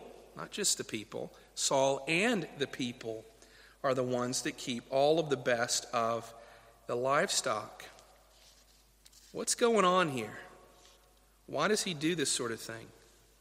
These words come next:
Well, it's because he ignores God. It's almost as if in his disobedience and his pridefulness, he believes that his God is blind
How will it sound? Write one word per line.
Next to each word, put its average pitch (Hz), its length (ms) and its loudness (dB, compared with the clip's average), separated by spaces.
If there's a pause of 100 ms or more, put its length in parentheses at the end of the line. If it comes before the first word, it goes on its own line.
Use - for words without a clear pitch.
(520)
Well, 165 280 0
it's 143 120 -4
because 160 380 0
he 143 140 0
ignores 127 460 0
God. - 440 -14 (1300)
It's 147 140 0
almost 196 360 8
as 160 140 6
if 175 340 8
in 151 220 4
his 156 300 4
disobedience 180 800 6
and 151 100 0
his 151 120 0
pridefulness, 175 600 4
he 165 100 0
believes 160 420 4
that 147 100 -2
his 156 180 0
God 156 300 4
is 127 140 2
blind 151 600 2